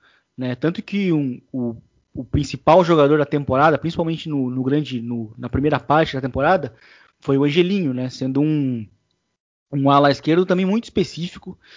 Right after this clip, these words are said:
é, d-, né? Não querendo tirar os méritos dele, mas ele, ele funcionou num, ele funcionou num contexto muito propício, né? E aí ele era,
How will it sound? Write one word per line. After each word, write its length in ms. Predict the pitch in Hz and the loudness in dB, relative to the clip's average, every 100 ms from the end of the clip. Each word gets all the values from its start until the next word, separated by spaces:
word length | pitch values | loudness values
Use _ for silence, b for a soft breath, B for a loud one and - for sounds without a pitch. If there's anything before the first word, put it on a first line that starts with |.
| B - | B -4
é, 460 | 135 131 127 123 | 0 0 -2 -4
d-, 220 | 120 120 127 _ 123 120 | -8 -14 -20 _ -20 -10
né? 160 | 135 156 | -2 0
Não 160 | 139 139 | 0 0
querendo 280 | - 156 | 0 0
tirar 160 | 147 151 | 4 2
os 120 | 135 | 2
méritos 320 | 139 147 - | 2 0 0
dele, 220 | 127 151 165 | 0 0 2
mas 240 | 160 139 | 2 2
ele, 400 | 156 165 143 - - | 2 4 2 -4 -6
ele 160 | 156 | -4
funcionou 720 | 143 180 170 170 147 147 170 b b b b | -2 -4 0 2 6 6 4 b b b b
num, 1120 | 139 151 165 170 170 165 156 147 139 135 120 113 b b b _ - | -4 0 0 0 -2 -2 -2 -2 -2 -4 -6 -10 b b b _ -6
ele 140 | 139 | -4
funcionou 420 | - 165 156 160 | -4 0 2 4
num 140 | 190 196 | 4 4
contexto 500 | 196 156 175 175 185 | 4 6 4 4 0
muito 380 | 175 214 214 | 2 0 -2
propício, 580 | 214 202 190 156 - 117 | 0 0 0 -6 -8 -6
né? 180 | 120 127 | -4 -2
E 160 | 127 139 | 2 4
aí 540 | 143 160 196 202 196 | 4 4 0 -2 -2
ele 200 | 180 160 | 0 2
era, 220 | 170 185 | 4 2